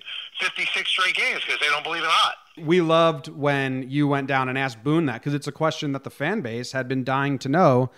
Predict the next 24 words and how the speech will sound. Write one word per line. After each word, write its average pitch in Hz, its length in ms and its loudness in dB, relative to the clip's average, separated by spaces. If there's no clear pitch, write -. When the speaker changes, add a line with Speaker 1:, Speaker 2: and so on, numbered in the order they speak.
Speaker 2:
for 139 260 6
a 139 40 8
while 139 500 8
and, 127 380 2
uh, 120 300 0
hadn't 143 220 4
been 123 100 0
asked. 120 300 2
So 131 200 2
we 156 160 12
were 175 100 10
kinda 160 240 4
wondering 147 460 6
if 123 160 -4
it 147 60 4
was 127 180 -2
fun 160 340 6
for 151 120 -4
you 135 200 4
to 123 80 0
go 139 300 0
down 131 320 2
into 123 420 -2
the, 120 580 -6